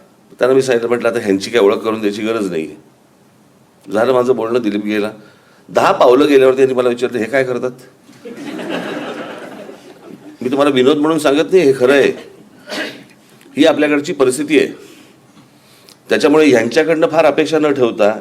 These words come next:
हे आम्हाला असं वाटतं आपणच कराव्यात. आणि एवढी जर अपेक्षा असेल, तर मग माझ्या हातातच द्या ना. कळलं का?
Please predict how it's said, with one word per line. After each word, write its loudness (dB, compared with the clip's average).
हे -2
आम्हाला 2
असं -4
वाटतं 2
आपणच 0
कराव्यात. 4
आणि 4
एवढी 4
जर 4
अपेक्षा 2
असेल, 0
तर 2
मग 2
माझ्या 2
हातातच 2
द्या 6
ना. 4
कळलं 4
का? 2